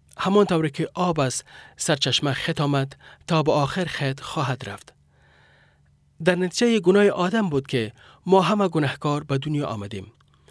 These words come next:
واقعاً که بیماری ساری در بدن شخص بیمار باقی نمانده،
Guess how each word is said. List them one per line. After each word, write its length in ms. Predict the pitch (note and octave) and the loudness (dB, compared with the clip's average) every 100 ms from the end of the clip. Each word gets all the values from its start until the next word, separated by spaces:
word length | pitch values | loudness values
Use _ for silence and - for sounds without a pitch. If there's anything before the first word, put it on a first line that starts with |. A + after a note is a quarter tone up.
| _ _ _ E3+ | _ _ _ 2
واقعاً 360 | E3+ - G3+ | 2 2 -2
که 360 | F#3 E3 D3+ C#3 - - _ | -2 -2 -2 -4 -14 -20 _
بیماری 500 | F3 D3+ C#3+ F#3 D#3+ | 2 2 2 2 0
ساری 340 | - C#3 C#3 | 0 0 2
در 140 | C3+ B2 | 0 -2
بدن 300 | A#2 A#2 A#2+ | -4 -4 -2
شخص 320 | - B2 B2 | -2 -2 -6
بیمار 400 | A2+ A2+ A#2 B2 | -4 -4 -4 -4
باقی 340 | C3 A2+ - | -8 -8 -6
نمانده، 460 | D#3 C#3 F#2+ F#2+ | -4 -4 -6 -10